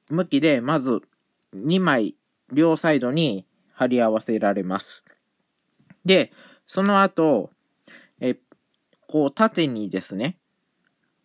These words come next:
その三つくっついてるところを、えー、上からかぶせるように閉じる形で、えー、上下に貼り合わせて、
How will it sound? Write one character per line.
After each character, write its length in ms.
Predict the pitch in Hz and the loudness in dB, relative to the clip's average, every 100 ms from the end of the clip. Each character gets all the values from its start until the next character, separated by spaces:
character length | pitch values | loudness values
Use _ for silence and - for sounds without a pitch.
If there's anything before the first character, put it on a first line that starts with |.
| _ _ _ - | _ _ _ -8
そ 120 | 180 | -4
の 320 | 185 180 170 - _ _ _ _ _ _ _ 160 | 0 0 -2 -6 _ _ _ _ _ _ _ -4
三 140 | 175 | -4
つ 200 | - 202 | 0 -2
く 160 | - 190 | 0 -4
っ 0 | |
つ 160 | - 214 | 0 0
い 60 | 196 | 2
て 140 | 143 | 0
る 120 | 127 | 0
と 140 | - 120 | -2 -2
こ 120 | 127 | 0
ろ 100 | 123 | 0
を、 320 | 147 127 92 - _ - | 2 0 -2 -8 _ -10
え 140 | 135 | -4
ー、 20 | |
上 220 | 139 180 180 | 0 2 2
か 160 | 180 | 2
ら 140 | 165 160 | 2 2
か 160 | 165 | 0
ぶ 120 | 170 | -2
せ 140 | 175 175 | 0 0
る 80 | 160 | 2
よ 200 | 156 135 | 2 0
う 40 | |
に 200 | 151 147 | -2 -4
閉 220 | - 165 | 0 0
じ 140 | 190 220 | 0 0
る 140 | 180 | 0
形 480 | 156 135 127 123 131 | 0 0 -2 -2 -2
で、 400 | 170 185 110 - _ _ _ _ _ - | 2 4 2 -2 _ _ _ _ _ -12
え 300 | 107 107 92 - _ _ _ _ _ _ _ _ | -6 -6 -6 -14 _ _ _ _ _ _ _ _
ー、 100 | - _ _ 104 | -20 _ _ -14
上 340 | 113 147 143 | 2 4 4
下 240 | 117 92 - - - | 2 -2 -4 -16 -14
に 220 | 151 156 101 | -4 -4 -4
貼 240 | - 147 | -4 0
り 120 | 139 135 | 2 4
合 80 | |
わ 100 | 135 | 2
せ 160 | 131 143 | 0 -4
て、 380 | - 202 131 | 2 2 2